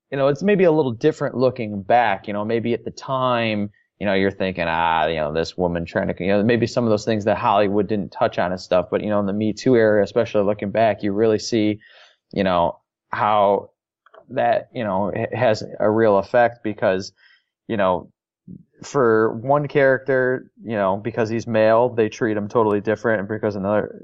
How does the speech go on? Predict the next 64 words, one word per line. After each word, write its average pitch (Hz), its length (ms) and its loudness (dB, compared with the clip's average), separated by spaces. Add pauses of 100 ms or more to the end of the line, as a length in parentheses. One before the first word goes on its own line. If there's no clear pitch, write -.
character 98 360 -2
female. 95 500 0 (100)
So, 101 360 2 (300)
you 143 40 -4
know, 147 220 2
but 147 160 0
it 147 40 4
was 139 180 0
a 143 60 -2
good 143 180 -4
way 127 340 2
of 120 100 0
kind 123 300 -2
of, 113 220 -2
you - 60 -12
know, 113 160 -4
looking 120 380 -2
at 110 140 2
it 101 120 -2
through 110 140 -6
different 104 360 -2
eyes 107 420 0
and 95 100 -6
a 92 60 -4
different 95 360 -6
time. 107 640 0
And 104 120 -2
it, 98 180 -2
you 123 80 -2
know, 98 160 2
it, 101 80 -2 (340)
it - 160 -2
kind 123 160 0
of 117 80 -2
plays 107 240 0
on 101 120 -2
that 87 120 -4
nostalgia, 104 540 0
because 92 320 -4
why 113 180 2
should 117 160 -6
they 120 80 0
be 110 120 -4
really 107 200 2
be 95 80 -6
treating 101 340 -6
Nancy 95 420 -2
anything 87 340 -4
different 87 260 -6
than 87 120 -6
Jonathan? 104 420 -2
And 85 80 -6
you 90 80 -6
could 95 120 -8
tell 113 180 2
she's 120 300 -4
more 117 180 2
the 98 80 -2
go-getter, 107 560 2
where 92 120 -4
Jonathan 104 480 -4
just 92 180 -14
wants 95 220 -4
to 87 200 -2